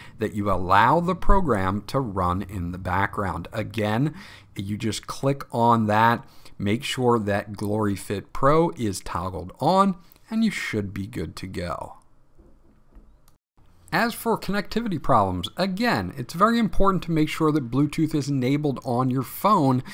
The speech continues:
so that it can communicate with the watch. This can be done by just going to Bluetooth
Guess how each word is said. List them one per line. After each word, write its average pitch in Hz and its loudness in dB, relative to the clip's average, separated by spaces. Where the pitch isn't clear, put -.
so - -2
that 208 -4
it - -20
can 190 -4
communicate 151 0
with 104 0
the 104 -4
watch. 127 4
This 156 4
can 185 -2
be 170 0
done 120 4
by 104 2
just 135 0
going 131 4
to 117 -4
Bluetooth 165 8